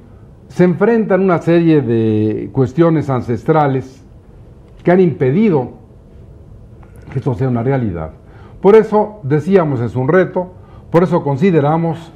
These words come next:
que era importante que ustedes sepan lo que pasa en la Facultad de Derecho más importante de México, porque como bien lo dice el, el señor rector José Narro Robles,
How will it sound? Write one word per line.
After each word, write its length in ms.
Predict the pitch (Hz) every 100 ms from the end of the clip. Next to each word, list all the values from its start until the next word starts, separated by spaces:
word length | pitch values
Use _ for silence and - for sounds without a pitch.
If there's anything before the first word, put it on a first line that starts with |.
| -
que 100 | 151
era 160 | 143
importante 920 | 127 120 123 120 196 190 156 165 165 165 - - - - -
que 80 | 160
ustedes 360 | 143 208 180
sepan 520 | - 180 180 120 120 - - - - - - -
lo 160 | 156
que 140 | 156 151
pasa 640 | - 226 170 156 143 139 - - - -
en 220 | 151 147
la 380 | 143 147 147 -
Facultad 500 | 180 175 151 143 214
de 60 | 190
Derecho 320 | 156 165 156
más 240 | 160 190
importante 880 | 175 131 123 120 190 190 151 - 87 - - - - - - -
de 200 | 117 131
México, 640 | 151 208 - 123 123 123 - - - -
porque 260 | 147 139 143
como 220 | 151 139
bien 220 | 170 190
lo 100 | 147
dice 520 | 135 180 - 160 156 - - -
el, 640 | 139 139 123 117 113 110 110
el 400 | 113 113 110 110
señor 300 | 107 147 170
rector 420 | 131 - 160 156
José 260 | 151 131 139
Narro 300 | 135 139 120
Robles, 640 | 113 135 113 113 107 -